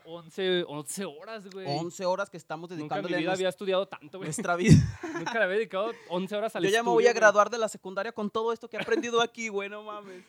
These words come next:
Speaker 1: Aquí en este, en estos programas, güey, estamos aprendiendo lo que nunca aprendimos en, en la vida,
Speaker 2: En el
Speaker 1: güey.
Speaker 2: catecismo.
Speaker 1: En el ca- <laughs> Porque vivíamos en una burbuja, una mentira, güey. O sea,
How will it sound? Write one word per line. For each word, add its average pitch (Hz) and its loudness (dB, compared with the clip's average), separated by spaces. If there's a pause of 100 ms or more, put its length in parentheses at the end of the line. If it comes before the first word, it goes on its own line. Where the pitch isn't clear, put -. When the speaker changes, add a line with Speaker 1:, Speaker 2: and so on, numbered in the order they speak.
(180)
Speaker 1:
Aquí 165 -4
en 196 0
este, 214 -4
en 180 -6
estos 175 -2
programas, 185 0
güey, 214 0
estamos 185 -10
aprendiendo 160 -4
lo 190 0
que 156 -6
nunca 143 -4
aprendimos 160 -6
en, 139 -12 (160)
en 143 -10
la 139 -10
vida, 135 -14
Speaker 2:
En 160 -4
el 165 0
Speaker 1:
güey. 160 -4
Speaker 2:
catecismo. 180 0
Speaker 1:
En 165 -4
el 180 2
ca- 202 6
<laughs> 415 4 (2000)
Porque 165 -4
vivíamos 175 -2
en 190 -2
una 196 -6
burbuja, 170 -10
una 208 -6
mentira, 175 0
güey. 196 -10
O - -12
sea, 170 -10